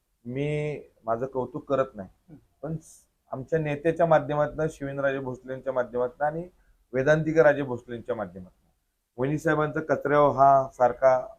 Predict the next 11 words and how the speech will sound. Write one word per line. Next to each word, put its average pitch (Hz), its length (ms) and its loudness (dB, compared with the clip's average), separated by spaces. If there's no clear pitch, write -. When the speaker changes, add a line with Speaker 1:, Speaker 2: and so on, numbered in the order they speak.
Speaker 1:
महत्वाचा 123 360 2
विषय 113 220 -4
ठरला. 98 260 -12
मी 147 120 -4
माझ्या 160 380 10
विलासपूरला 160 840 8
नगरपालिकेच्या 147 760 4
गाडी 139 440 4
येऊ 143 420 -2
न 127 260 -2
येऊ 127 280 -8